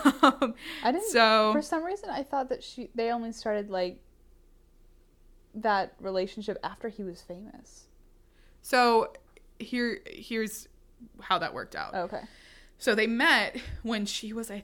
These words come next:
Speaker 1: think, like, seventeen, eighteen, late high school.
Speaker 2: Okay.
Speaker 1: And, um, they were dating, kind of. However, <laughs>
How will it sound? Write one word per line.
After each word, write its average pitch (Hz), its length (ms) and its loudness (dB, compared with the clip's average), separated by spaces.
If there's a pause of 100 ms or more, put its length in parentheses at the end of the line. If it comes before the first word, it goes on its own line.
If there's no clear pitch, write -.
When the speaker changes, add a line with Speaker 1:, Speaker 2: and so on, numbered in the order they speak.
Speaker 1:
think, - 280 -20
like, 233 160 -14
seventeen, 240 2250 -8
eighteen, 302 840 -8
late 240 220 -2
high 190 160 -2
school. - 320 -12
Speaker 2:
Okay. 220 300 -6 (260)
Speaker 1:
And, 208 520 0 (140)
um, 190 560 0 (880)
they 208 400 0 (320)
were 220 340 -2 (760)
dating, 330 500 -4 (160)
kind 220 500 -2
of. 107 380 -8 (800)
However, 220 880 0 (1900)
<laughs> 269 80 0